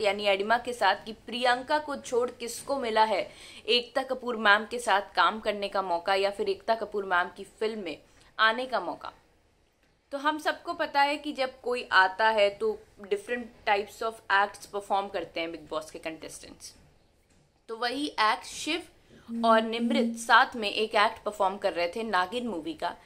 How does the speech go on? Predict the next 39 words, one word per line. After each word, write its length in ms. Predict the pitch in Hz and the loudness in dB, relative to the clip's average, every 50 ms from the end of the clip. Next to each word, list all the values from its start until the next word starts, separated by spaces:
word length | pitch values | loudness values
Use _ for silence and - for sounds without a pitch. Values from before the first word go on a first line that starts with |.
| - - - - - | -20 -20 -20 -14 -6
उसमें 500 | - 214 240 - 196 214 220 220 214 214 | -6 -4 -4 -4 -4 -2 -2 -2 -2 -2
श-, 240 | 214 - - - - | -4 -8 -12 -8 -2
अ, 240 | - 190 185 185 180 | 0 2 4 4 4
जो 200 | 180 190 190 185 | 2 0 -2 -2
निमृत 420 | 196 208 226 240 254 277 320 302 - | 0 0 0 0 0 0 0 0 -2
हैं 120 | 240 226 254 | -2 -4 -2
वो 160 | 226 214 202 | 0 0 2
नागिन 400 | 202 196 190 190 196 220 247 254 | 4 6 6 6 6 2 -2 -4
का 120 | - 254 | -2 0
रोल 180 | 220 208 196 202 | 2 2 0 0
प्ले 180 | - 190 190 | -2 -4 -4
कर 160 | 180 - 190 175 | -2 -2 -2 -2
रही 140 | 180 180 | -2 -4
थी 160 | 175 - 226 214 | -6 -4 -2 -2
और 100 | 208 208 | -2 -2
शिव 260 | - - 214 202 196 | -2 -2 -2 -2 -2
नेवला 320 | 196 190 190 190 226 240 | -2 -4 -2 -2 -2 -2
का 200 | 233 233 214 190 180 - - | 0 4 4 4 4 2 0
रोल 200 | 185 185 185 180 | -4 -4 -4 -4
प्ले 200 | 175 - 180 160 | -4 -6 -8 -4
कर 160 | - 170 160 | -2 -2 -2
रहे 200 | 151 160 156 156 - | -2 -4 -6 -8 -8
थे। 120 | - - - - _ - - - - - - - | -12 -12 -14 -16 _ -20 -20 -20 -20 -12 -2 0
और 140 | 226 220 | 0 0
इसको 320 | 226 220 - - - 277 269 | 0 -2 -6 -4 -2 -2 -2
देख 540 | 208 - - - 226 254 294 320 311 - - | -2 -6 -8 -4 -2 0 0 -2 -4 -8 -6
के 240 | 233 220 214 214 - - - - - _ - 208 | -2 -2 0 -2 -2 -8 -18 -20 -20 _ -2 -2
एकता 340 | 233 233 233 - - 262 | -2 -2 -2 -2 -2 -2
मैम 260 | 262 254 247 247 247 247 254 | 0 0 0 0 -2 -4 -8
इतनी 340 | 226 208 247 247 269 294 285 | -14 -12 -6 -2 0 0 0
इम्प्रेस 600 | - 226 226 220 - - 240 240 247 254 - 262 | 0 -2 -4 -6 -4 0 2 4 4 4 2 0
हो 100 | 226 202 | 0 0
गई 220 | 196 208 214 226 | 0 0 -2 -4
कि 140 | 214 - 226 | -4 -6 -6
लव, 260 | 208 202 208 220 247 | 0 4 4 4 4
सेक्स 480 | 240 - - - 220 214 214 - - - | 2 -2 -2 0 2 2 2 -2 -4 -4
and 200 | - 220 208 208 | -4 -4 -4 -4
धोखा 400 | 208 208 214 196 - - 226 214 | 0 0 2 2 2 2 2 2
पार्ट 320 | 208 - 208 190 180 185 | 4 6 6 6 6 4